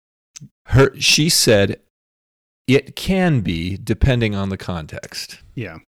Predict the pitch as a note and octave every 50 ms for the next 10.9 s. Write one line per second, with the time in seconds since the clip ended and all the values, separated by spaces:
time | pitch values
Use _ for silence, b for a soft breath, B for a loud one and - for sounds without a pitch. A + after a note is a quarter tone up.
0 | _ _ _ - B2 - - - - - C#3 C#3 C#3+ C3 A2+ A2+ G#2 G2+ F#2 G#2
1 | G2+ F#2+ - - - G2 F2+ - - G2+ F#2+ F#2 F2 - - - F#2 F2+ E2+ -
2 | F2 E2 - - _ - B2+ C#3+ D3+ E3+ D#3+ - F#3+ F#3+ G3+ F#3 D#3 - F#3+ D#3+
3 | D#3+ - - C3+ F3 E3+ E3 D#3 D3+ D#3 F#3+ - G3+ G#3+ A3+ G3 F#3 E3+ D#3+ D#3+
4 | E3+ E3 D#3 C#3+ F#3 F3+ E3 E3+ D#3 D3 C#3 C3+ D3+ E3+ D#3+ C#3 A2+ A#2+ C3 -
5 | - - - - _ _ _ _ _ _ _ _ _ _ _ _ _ _ - -
6 | - _ _ - - C3 C3+ C3 - - D3+ C#3+ C3 C3 A2+ B2+ C3+ B2+ C3 B2+
7 | - - D#3+ D3+ C#3+ B2+ A#2+ G#2 A2 A#2+ B2+ C#3 D#3+ E3+ C#3+ B2 A#2 A#2+ A2+ A2
8 | A2 A2 G#2 G2+ A2+ G#2+ G#2+ G#2 G#2 - - A#2 F#2+ F#2 F#2 F#2+ G2 - _ _
9 | _ _ _ _ _ _ _ - A2+ C#3+ F3 F3 - - A2 B2+ A2+ G#2 - -
10 | C3 B2 - A#2 G#2 G2+ F#2+ - - A2+ F#2+ F#2+ F#2+ - F#2+ - _ _